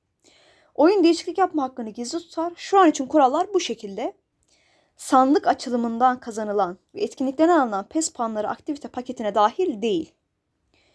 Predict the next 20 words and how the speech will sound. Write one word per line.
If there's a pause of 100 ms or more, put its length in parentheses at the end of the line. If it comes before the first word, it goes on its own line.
(600)
İlk
haftadan
paket
almak
en
mantıklısı.
Her
hafta
bir
paket
alarak
garanti
oynayabilirsiniz.
Eğer
toplu
alım
yapacaksanız
dört
paket
alın.